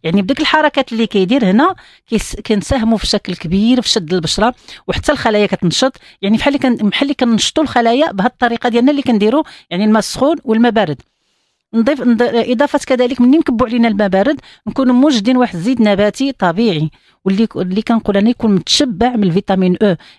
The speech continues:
يعني زيت الزنجلان، زيت الكوك، آه، زيت، آه، زيت الكركاع، زيت الكاوكاو، هادو مهمين، خصنا كل ما لقيناهم في هذا الفصل الا نديروهم في المطبخ ديالنا، نديروهم اضافات في، في الشربات ديالنا. وهذا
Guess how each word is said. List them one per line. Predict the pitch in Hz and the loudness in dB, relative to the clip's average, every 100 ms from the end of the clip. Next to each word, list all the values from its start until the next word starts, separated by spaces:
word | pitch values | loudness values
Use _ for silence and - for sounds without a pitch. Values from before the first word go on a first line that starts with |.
| _ | _
يعني | 170 175 | 0 0
زيت | 233 262 | 0 -2
الزنجلان، | 202 247 202 233 240 - _ _ _ - | 2 2 2 0 0 -4 _ _ _ -18
زيت | 143 247 247 | -8 -6 -4
الكوك، | - 262 - - _ _ | -2 -2 -4 -18 _ _
آه، | 196 202 190 | -2 2 0
زيت، | 160 240 - 240 | 0 -2 0 0
آه، | 226 214 196 185 180 | 2 2 2 0 0
زيت | 214 - | -2 -2
الكركاع، | 196 180 185 196 208 202 _ _ _ | -2 -2 -2 0 0 -4 _ _ _
زيت | 170 220 208 | -4 -4 -2
الكاوكاو، | 214 190 220 220 220 | -2 -2 0 0 -2
هادو | 180 196 196 | -2 -2 0
مهمين، | 190 165 226 247 214 233 226 - | 0 2 2 4 4 2 0 -6
خصنا | - 185 | -4 -2
كل | - 208 196 | 0 0 2
ما | 220 | 2
لقيناهم | 277 - 254 240 233 | 0 -2 0 2 0
في | 220 208 | 0 -4
هذا | 185 | -4
الفصل | - 226 - _ _ 233 | -4 -4 -6 _ _ -4
الا | 247 226 226 - | 0 0 0 0
نديروهم | 185 180 202 262 240 | 0 2 2 2 2
في | 240 | 2
المطبخ | 233 202 214 | 0 0 -4
ديالنا، | 190 185 196 226 - _ - | -2 0 0 -4 -8 _ -4
نديروهم | 202 269 277 262 254 | 0 2 2 2 0
اضافات | 220 226 - 208 - | 0 0 2 0 -2
في، | - 202 - | -10 -8 -8
في | - | -6
الشربات | 185 185 - 294 247 233 | -2 0 0 0 0 -2
ديالنا. | 156 185 185 254 | 0 0 2 0
وهذا | 180 185 196 | 2 2 0